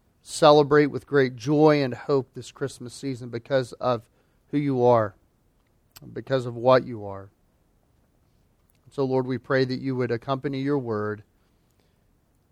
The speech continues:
May it find its mark and do its work in our heart. We pray for Christ's sake. Amen. Let's, uh, go back in John chapter one and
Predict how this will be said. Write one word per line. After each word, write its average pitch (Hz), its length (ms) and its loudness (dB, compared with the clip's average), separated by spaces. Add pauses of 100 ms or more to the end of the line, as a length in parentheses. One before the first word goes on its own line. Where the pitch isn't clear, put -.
May 123 100 -6
it - 100 -10
find 139 240 0
its 117 180 -10
mark 143 400 4
and 127 100 -8
do 135 140 -2
its 139 180 -6
work 135 280 0
in 127 100 -8
our 127 160 0
heart. 104 380 -16 (720)
We 113 80 -16
pray 117 220 -6
for 117 160 -14
Christ's 117 440 -8
sake. 95 300 -20 (640)
Amen. 98 360 -20 (1600)
Let's, 156 260 2
uh, 139 300 8 (220)
go 165 120 8
back 156 460 12
in 139 120 -2
John 156 220 8
chapter 147 320 4
one 156 380 8
and 135 240 0